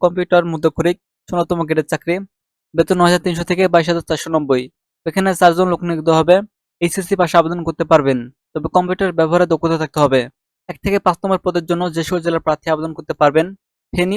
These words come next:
ও বান্দরবান জেলা ব্যতীত চট্টগ্রাম বিভাগ থেকে সকল জেলার প্রার্থী আবেদন করতে পারবেন। তবে এতিম ও শারীরিক প্রতিবন্ধী কোটার ক্ষেত্রে সকল জেলার প্রার্থী আবেদন করতে পারবেন। ছয় নম্বর ক্যাটাগরি নোটিশ সার্ভার, বিশতম গ্রেডের চাকরি, বেতন আঠাশ হাজার দুশো পঞ্চাশ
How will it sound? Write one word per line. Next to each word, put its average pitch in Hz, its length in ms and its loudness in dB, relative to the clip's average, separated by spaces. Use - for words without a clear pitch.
ও - 20 2
বান্দরবান 180 400 2
জেলা 165 240 2
ব্যতীত 170 280 -2
চট্টগ্রাম 180 400 -6
বিভাগ 160 220 -8
থেকে 175 160 -6
সকল 180 240 -8
জেলার 165 240 -2
প্রার্থী 156 300 -2
আবেদন 156 240 -4
করতে 156 160 -6
পারবেন। 139 300 4
তবে 160 120 -2
এতিম 185 200 -2
ও 175 80 -2
শারীরিক 180 240 -2
প্রতিবন্ধী 190 440 -4
কোটার 165 220 -2
ক্ষেত্রে 185 240 -4
সকল 180 200 -8
জেলার 170 220 -2
প্রার্থী 165 320 -4
আবেদন 160 260 -2
করতে 156 220 -6
পারবেন। 139 280 4
ছয় 180 180 4
নম্বর 196 260 2
ক্যাটাগরি 175 340 2
নোটিশ 165 300 0
সার্ভার, 170 280 4
বিশতম 165 340 -6
গ্রেডের 156 240 -4
চাকরি, 170 240 -2
বেতন 160 260 -4
আঠাশ 156 180 -4
হাজার 165 220 0
দুশো 156 240 -4
পঞ্চাশ 165 220 -8